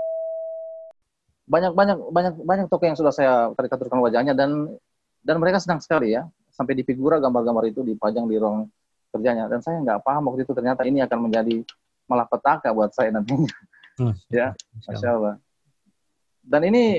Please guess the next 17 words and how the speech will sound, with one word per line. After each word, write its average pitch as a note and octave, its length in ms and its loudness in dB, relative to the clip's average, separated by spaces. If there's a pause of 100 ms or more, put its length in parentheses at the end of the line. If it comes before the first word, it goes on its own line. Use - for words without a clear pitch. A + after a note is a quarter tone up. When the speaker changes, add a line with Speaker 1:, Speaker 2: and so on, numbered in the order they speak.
(340)
Speaker 1:
kalau A3+ 160 6
dari G#3+ 120 2
segi F#3+ 140 -4
finansial, F3+ 680 2 (680)
ini E3+ 140 -4
jauh D3 160 6
sekali E3+ 240 0
dari, C3 240 2
dari, B2+ 260 4
dari C3+ 380 0
gaji A#2 320 2
ya, G2+ 160 2
dari, A2 400 0
dari A2+ 200 0
gaji A2+ 200 0
bulanan A2 320 0
saya. G#2+ 320 -2